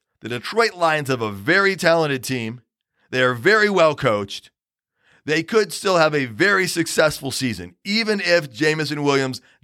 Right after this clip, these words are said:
does not reach the heights we want him to this year. But the reality is, the closer he gets to those expectations, the more likely the Lions will maximize their success.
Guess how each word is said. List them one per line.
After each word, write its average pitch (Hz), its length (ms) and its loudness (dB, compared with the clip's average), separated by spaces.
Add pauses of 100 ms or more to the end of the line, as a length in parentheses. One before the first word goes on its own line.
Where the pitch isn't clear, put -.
does 170 360 2
not 165 340 2
reach 139 300 -2
the 131 120 0
heights 127 280 0
we 131 140 0
want 123 280 0
him 110 160 -4
to 113 160 -6
this 107 280 -4
year. 120 240 -2 (920)
But 160 480 0 (140)
the - 80 -8
reality 190 680 2
is, 160 460 0 (220)
the 131 100 -2
closer 202 540 -2
he 180 200 -4
gets 170 300 0
to 165 140 -4
those 156 200 4
expectations, 139 1000 -4 (320)
the 143 100 -4
more 143 220 4
likely 156 400 2
the 156 140 2
Lions 127 400 -2
will 139 120 0
maximize 135 680 0
their 120 120 -2
success. 120 760 -4